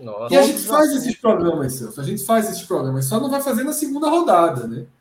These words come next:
Speaker 3: Isso,
Speaker 2: Esse não
Speaker 3: isso.
Speaker 2: é aquele programa que a gente se debruça, que a gente dá uma analisada geral. E assim, quem assistiu o Tele, não tem novidade do Tele pra cá,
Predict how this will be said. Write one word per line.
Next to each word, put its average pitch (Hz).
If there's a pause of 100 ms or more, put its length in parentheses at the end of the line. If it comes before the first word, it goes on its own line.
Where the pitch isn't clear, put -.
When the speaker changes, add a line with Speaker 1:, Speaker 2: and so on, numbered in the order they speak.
(220)
Speaker 3:
Isso, 131
Speaker 2:
Esse 285
não 285
Speaker 3:
isso. 233
Speaker 2:
é 226
aquele 220
programa 180
que 190
a 175
gente 170
se -
debruça, 139
que 143
a 135
gente 135
dá 143
uma 151
analisada 135
geral. 131 (480)
E 311
assim, 240 (360)
quem 311
assistiu 220
o -
Tele, 151
não 339
tem 349
novidade 165
do 143
Tele 147
pra 131
cá, -